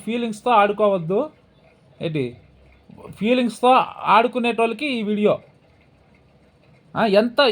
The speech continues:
ఎంతమంది లవ్ బ్రేకప్ అంటే ఎంతమంది బాధ. జెన్యూన్‌గా ప్రేమించిన వాళ్ళకి ఖచ్చితంగా లవ్ బ్రేకప్ అవుతుందండి. ఏంటి,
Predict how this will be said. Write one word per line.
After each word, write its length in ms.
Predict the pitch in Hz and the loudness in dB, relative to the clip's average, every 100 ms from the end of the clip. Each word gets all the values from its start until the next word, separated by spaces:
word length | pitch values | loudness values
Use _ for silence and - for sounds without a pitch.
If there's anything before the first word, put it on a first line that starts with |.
| 220 | 2
ఎంతమంది 400 | 220 277 262 247 220 | 0 0 0 -2 2
లవ్ 120 | 247 208 | 2 4
బ్రేకప్ 360 | 269 262 269 254 | 2 2 0 0
అంటే 120 | 247 240 | 0 -2
ఎంతమంది 380 | 214 262 254 254 220 | 0 -2 -2 -2 2
బాధ. 160 | 254 254 269 247 - - 202 202 170 | 2 2 -4 -8 -16 -6 -2 -2 -2
జెన్యూన్‌గా 440 | 254 302 311 330 320 | 0 2 2 2 2
ప్రేమించిన 380 | 285 294 294 294 294 | 2 0 -2 -2 -2
వాళ్ళకి 300 | 294 311 330 196 - _ _ _ _ _ 247 | -2 -4 -6 -6 -20 _ _ _ _ _ -2
ఖచ్చితంగా 380 | 247 311 349 330 | 0 0 2 4
లవ్ 120 | 294 254 | 4 4
బ్రేకప్ 340 | 285 277 247 247 | 2 2 0 0
అవుతుందండి. 480 | 226 196 175 185 269 151 _ _ _ _ _ _ _ _ _ _ _ _ _ _ - _ _ _ _ _ _ - | -2 -4 -2 -2 -2 -6 _ _ _ _ _ _ _ _ _ _ _ _ _ _ -20 _ _ _ _ _ _ -10
ఏంటి, 180 | 165 | -4